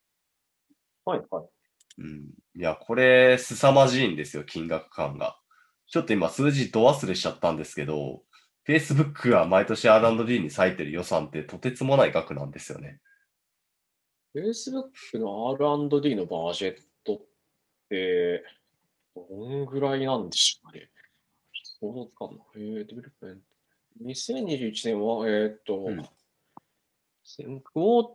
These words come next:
Speaker 1: ターエン-、ちょっと待ってください。リサーチって言われてデベロップメントエクスペンス、えー、ちょっとなんかそれっぽい、リサーチっぽいやつが出てきたので、
Speaker 2: うん。
Speaker 1: えーっと、Facebook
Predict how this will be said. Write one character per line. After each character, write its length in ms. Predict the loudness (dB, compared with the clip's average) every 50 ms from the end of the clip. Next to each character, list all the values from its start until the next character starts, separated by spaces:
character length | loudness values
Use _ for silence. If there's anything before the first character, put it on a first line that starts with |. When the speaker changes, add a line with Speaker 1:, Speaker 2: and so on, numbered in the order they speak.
| _
Speaker 1:
タ 60 | 4 6
ー 340 | 6 8 8 8 6 6
エ 40 | 4 0
ン-、 120 | -2 -6
ち 40 | -10
ょ 0 |
っ 20 | -14 _ _
と 120 | -12 -12
待 0 |
っ 40 | -10
て 60 | -10
く 20 |
だ 60 | -10 -10
さ 120 | -10 -10
い。 20 |
リ 80 | -12 -10
サ 100 | -10 -10
ー 40 | -10
チ 80 | -10
っ 40 | -8
て 60 | -6
言 60 | -6 -6
わ 40 |
れ 60 | -6 -6
て 60 | -6
デ 20 |
ベ 60 | -6
ロ 60 | -4 -4
ッ 40 |
プ 40 | -4
メ 60 | -6
ン 20 | -4
ト 80 | -4
エ 40 | -8
ク 80 | -10 -10
ス 40 | -8
ペ 100 | -8 -8
ン 40 |
ス、 240 | -8 -8 -10 -14 -16 -10
え 160 | -8 -6 -6 -6
ー、 20 |
ち 40 | -8
ょ 100 | -8 -8
っ 20 |
と 60 | -6
な 60 | -6 -6
ん 20 |
か 60 | -4 -2
そ 80 | 0 0
れ 80 | 0
っ 20 | -2 -4
ぽ 160 | -4 -2 -2
い、 80 | -2 -2
リ 120 | -4 -6
サ 160 | -4 -2 -2 -4
ー 20 |
チ 120 | -4 -8 -14
っ 40 | _
ぽ 80 | -6 -6
い 40 | -6
や 40 | -6
つ 60 | -8
が 60 | -10
出 80 | -10 -10
て 120 | -10 -14
き 80 | -14 -14
た 80 | -14
の 120 | -14 -12 -10
で、 280 | -8 -6 -6 -6 -8 -12 -20 -20 -20 -20 _ _ _ _ _ _ _ _ _ -10
Speaker 2:
う 60 | -10
ん。 140 | -10 -10 -10
Speaker 1:
え 40 | -12
ー 360 | -8 -6 -4 -4 -4 -4 -6
っ 40 | -10 _ _ -4
と、 320 | -2 -2 -2 -2 -6 -10 -8
Facebook 680 | -8 -6 -6 -8 -8 -8 -8 -8 -6 -6 -6 -6 -8